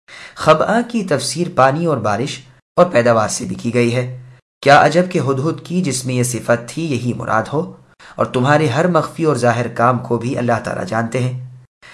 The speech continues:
खुली छुपी बात अल्लाह ताला पर एकसां है, वही तन्हा माबूद बरहक है, वही अर्श अजीम के रब है,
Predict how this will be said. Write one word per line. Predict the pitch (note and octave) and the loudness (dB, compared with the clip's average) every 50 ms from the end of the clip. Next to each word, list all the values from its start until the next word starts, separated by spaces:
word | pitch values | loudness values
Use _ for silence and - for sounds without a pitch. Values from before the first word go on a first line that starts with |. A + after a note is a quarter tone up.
| - _ - | -20 _ -2
खुली | - E3+ F#3+ B3 C4+ | 0 2 2 2 0
छुपी | A#3+ - A3 A3+ - A#3+ A3+ | 0 -2 -4 -2 -2 -2 -2
बात | D3 B2 B2 B2+ D3 E3+ F3+ - - - - _ _ _ _ _ _ _ _ _ _ | 0 2 2 2 0 -2 -4 -6 -14 -18 -20 _ _ _ _ _ _ _ _ _ _
अल्लाह | B2 C3+ D#3+ D3+ D3 | 0 2 4 2 2
ताला | B2 C3+ C#3 D#3 D#3 | 2 2 0 2 0
पर | D3+ - D#3+ D#3 | -2 -2 -2 -2
एकसां | C#3+ A2 G#2+ - - - A2 G#2+ G2 | -2 -4 -6 -6 -6 -4 -4 -4 -4
है, | F#2+ G2 - - - _ _ _ _ _ _ _ _ _ _ | -8 -10 -14 -16 -20 _ _ _ _ _ _ _ _ _ _
वही | A#2+ C3 C#3+ E3+ F3+ F3+ F#3 - - | 0 2 2 2 0 -2 -2 4 4
तन्हा | F3+ F3+ D#3 B2 D#3 D#3 C#3 | 4 4 6 2 2 2 2
माबूद | C3+ C3 B2+ A#2+ C3 B2+ A#2 | 4 2 2 2 0 -2 -2
बरहक | A2 A2 G#2+ G2 A#2 A#2 - | -2 -2 -2 -4 -4 -6 -6
है, | - C3+ C#3 C3 - - - - - _ _ _ - | -6 -6 -6 -8 -12 -18 -20 -20 -20 _ _ _ 0
वही | C3+ C3 C3+ D#3+ E3+ - | 0 0 2 0 -2 0
अर्श | - B2 B2+ A#2+ - B2+ | 0 0 0 0 -2 0
अजीम | C3 A#2 G#2+ G#2+ G2 A#2+ B2 A2+ - | 0 0 0 0 0 0 -2 -2 -2
के | - - G#2 | -6 -8 -4
रब | G#2 A2 A2+ | -4 -2 -2
है, | A#2 B2 C3 | -2 -4 -4